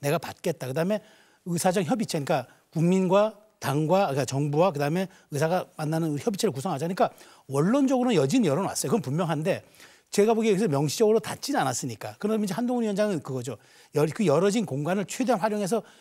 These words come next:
그나마 이게 닫히기 전이라도 이거를 구 일 동안에 뭔가 역할을 해야 되겠다는 그 메시지를 한 것 같아요. 그러니까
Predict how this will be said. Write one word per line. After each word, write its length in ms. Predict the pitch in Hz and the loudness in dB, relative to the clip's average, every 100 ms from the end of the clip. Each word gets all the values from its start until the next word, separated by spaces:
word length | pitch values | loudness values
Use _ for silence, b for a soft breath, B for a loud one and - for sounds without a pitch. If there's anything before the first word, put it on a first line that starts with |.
| B | B
그나마 280 | 185 214 | 0 2
이게 200 | 208 180 | 2 0
닫히기 360 | 226 120 - 233 | 0 -2 -4 0
전이라도 460 | 202 190 175 208 190 B B | 0 2 0 0 -4 B B
이거를 360 | 170 165 214 220 | -2 2 4 2
구 180 | - 156 | 0 -2
일 120 | 175 | 0
동안에 340 | 202 185 196 | -2 0 0
뭔가 280 | 151 156 175 | 0 0 0
역할을 300 | 127 - 202 | -2 -4 -4
해야 60 | 226 | 0
되겠다는 280 | 214 226 | 0 -2
그 100 | 160 | -2
메시지를 380 | 160 202 - 202 | -2 -2 -4 -6
한 100 | 202 | -2
것 80 | 247 | -2
같아요. 260 | 120 - 131 | -4 -6 -8
그러니까 320 | 170 208 | -4 -4